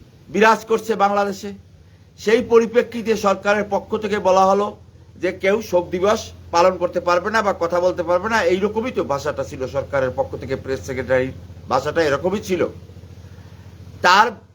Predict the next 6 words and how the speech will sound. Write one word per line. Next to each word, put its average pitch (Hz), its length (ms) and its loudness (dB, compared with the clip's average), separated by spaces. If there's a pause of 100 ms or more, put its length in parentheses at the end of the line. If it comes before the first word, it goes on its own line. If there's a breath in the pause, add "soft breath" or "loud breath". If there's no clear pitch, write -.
(120)
মধ্যে 170 500 -2 (480)
বত্রিশ 196 560 -2
নম্বর 170 360 6 (120)
বঙ্গবন্ধুর 170 500 2
বাড়িতে, 160 540 0 (920)
সেখানে 185 500 2